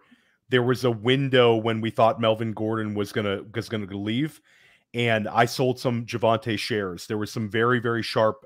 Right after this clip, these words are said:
uh, analysts that were steaming Javonte up into the first round in early best balls, and I sold him in a bunch of dynasty leagues just because the, the payout was m-, immense. And I was,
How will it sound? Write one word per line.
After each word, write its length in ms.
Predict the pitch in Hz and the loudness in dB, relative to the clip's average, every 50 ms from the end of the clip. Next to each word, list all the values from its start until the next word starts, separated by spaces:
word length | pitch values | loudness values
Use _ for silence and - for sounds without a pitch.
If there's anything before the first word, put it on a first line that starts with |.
| - - | -10 -6
uh, 120 | 110 110 | -6 -4
analysts 500 | 107 101 107 107 110 107 110 104 - - | -4 -4 -4 -4 -2 -2 -4 -4 -4 -6
that 100 | - 110 | -10 -10
were 100 | 101 101 | -8 -10
steaming 380 | - - - 110 107 107 107 101 | -10 -8 -6 -4 -4 -4 -4 -4
Javonte 400 | 107 101 107 104 95 - 107 104 | -4 -2 -2 -2 -2 -2 -2 -2
up 180 | 101 98 - | -2 -2 -4
into 200 | 104 98 104 101 | -6 -6 -6 -6
the 80 | 98 95 | -8 -8
first 320 | - 110 107 - - - | -8 -8 -10 -10 -8 -8
round 340 | 107 98 98 101 101 98 92 - _ _ _ _ _ _ 104 | -6 -4 -2 -2 -2 -4 -6 -10 _ _ _ _ _ _ -6
in 80 | 101 | -4
early 240 | 104 101 98 101 101 | -2 -2 -2 -2 0
best 260 | 95 98 98 - - | 0 -2 -2 -4 -4
balls, 460 | - 101 98 98 98 98 - - - _ _ _ _ _ _ _ _ _ | -2 0 0 2 0 0 -2 -6 -14 _ _ _ _ _ _ _ _ _
and 160 | 110 110 104 | -2 -2 0
I 140 | 95 98 120 | 2 2 0
sold 340 | 139 - - 160 143 139 120 | 0 2 2 2 2 2 2
him 180 | 104 92 95 - | 0 -4 -6 -6
in 80 | 113 117 | -4 -2
a 40 | |
bunch 200 | 110 117 113 - | 0 0 -2 0
of 40 | 123 | 0
dynasty 320 | 120 110 113 113 - - 123 | 0 2 2 0 -2 -6 -4
leagues 280 | 120 131 131 120 - | -2 -2 -2 -2 -4
just 160 | - 131 - | -6 -6 -6
because 420 | - 127 - 135 120 - - 95 110 | -8 -6 -4 -4 -4 -6 -8 -12 -4
the, 200 | 117 113 113 113 | -2 -2 -2 -2
the 120 | 104 107 | -6 -10
payout 420 | - 101 127 135 131 120 107 101 95 | -6 -2 0 2 4 4 2 2 -2
was 220 | 101 95 - - | -6 -10 -10 -10
m-, 140 | - 123 123 - | -10 -10 -8 -8
immense. 580 | 117 110 110 107 104 101 95 - - - - - _ _ _ _ _ _ _ _ _ 113 | -8 -6 -2 -2 -2 -2 -4 -6 -12 -16 -18 -18 _ _ _ _ _ _ _ _ _ -2
And 240 | 117 110 110 107 | 0 0 0 2
I 140 | 101 104 117 | 2 2 2
was, 380 | 120 120 120 107 - - - | 2 2 0 -2 -2 -8 -16